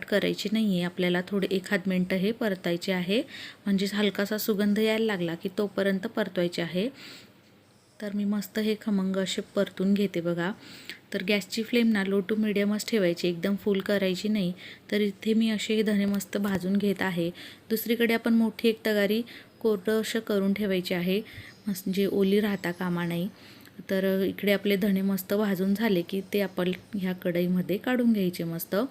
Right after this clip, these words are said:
आणि पसरून ठेवायचे, म्हणजे लवकर गार होतील. तर अशा पद्धतीने थोडे थोडे धने घेत आपण सगळे धने हे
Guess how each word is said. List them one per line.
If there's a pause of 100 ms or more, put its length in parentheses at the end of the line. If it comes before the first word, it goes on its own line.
(360)
आणि
पसरून
ठेवायचे,
म्हणजे
लवकर
गार
होतील. (420)
तर
अशा
पद्धतीने
थोडे
थोडे
धने
घेत
आपण
सगळे
धने
हे